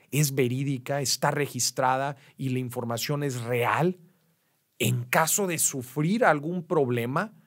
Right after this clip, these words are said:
¿con quién me puedo apoyar? Y digo, de entradita se los adelanto que la conducef,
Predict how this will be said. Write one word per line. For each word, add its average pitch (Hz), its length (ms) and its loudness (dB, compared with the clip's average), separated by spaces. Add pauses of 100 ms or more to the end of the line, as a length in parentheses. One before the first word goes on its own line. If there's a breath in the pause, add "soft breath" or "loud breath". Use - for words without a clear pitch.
(300 soft breath)
¿con 156 260 6
quién 175 400 2
me 151 140 -2
puedo 156 260 2
apoyar? 120 640 -2 (580)
Y 113 80 -4
digo, 127 220 6
de 110 80 2
entradita 120 600 -2
se - 160 -6
los 90 400 -12
adelanto 135 840 2 (480 soft breath)
que 58 760 -14
la 95 440 -4
conducef, 135 720 4